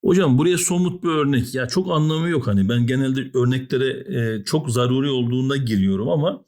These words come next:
anlaşılması anlamında. Çünkü bu madde metnini görmenizi çok istiyorum. Yani defalarca bunları okuyup işte doğru yanlış boşluk doldurma testlerde bu kelimelere vurgu çok a-,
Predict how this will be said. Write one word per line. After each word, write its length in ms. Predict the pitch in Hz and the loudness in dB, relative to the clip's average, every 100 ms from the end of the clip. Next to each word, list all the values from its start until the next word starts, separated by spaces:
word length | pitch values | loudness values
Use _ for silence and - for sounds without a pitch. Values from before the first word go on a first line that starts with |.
| _ - - - | _ -20 -18 -2
anlaşılması 800 | 147 165 170 - 165 165 - 175 | 2 4 2 0 0 0 0 2
anlamında. 540 | 147 123 110 101 98 95 | 2 4 4 4 2 2
Çünkü 340 | 127 120 127 | -2 -2 -2
bu 80 | 127 | 0
madde 320 | 123 127 131 | 0 0 0
metnini 440 | 139 127 127 127 135 | -2 -2 -2 -2 0
görmenizi 540 | 120 110 110 110 110 | 0 0 0 -2 -4
çok 220 | - 123 | -4 -6
istiyorum. 520 | - - - 98 90 - - - - | -6 -6 -2 -2 -2 -8 -20 -14 -2
Yani 140 | 104 | 2
defalarca 600 | 113 117 127 127 127 123 | 2 2 0 0 0 0
bunları 300 | 120 120 117 | 0 0 0
okuyup 540 | 120 117 - 120 123 - _ - - - | -2 -4 -2 0 -2 -8 _ -20 -18 -8
işte 200 | 107 104 | -4 0
doğru 260 | 110 120 | 2 2
yanlış 460 | 120 117 117 110 - | 0 0 0 -2 -2
boşluk 340 | 120 120 - | -4 -4 -4
doldurma 440 | 127 117 120 117 117 | -2 0 0 -2 -2
testlerde 800 | 131 123 - 139 117 131 190 - _ _ - | -2 -2 0 0 0 0 -4 -8 _ _ -10
bu 100 | 127 | -4
kelimelere 640 | - 139 143 147 147 156 | 0 2 2 0 0 0
vurgu 600 | 139 117 107 98 98 - _ | 2 2 2 2 0 -2 _
çok 300 | - 131 - | -4 -4 -2
a-, 120 | 117 | -6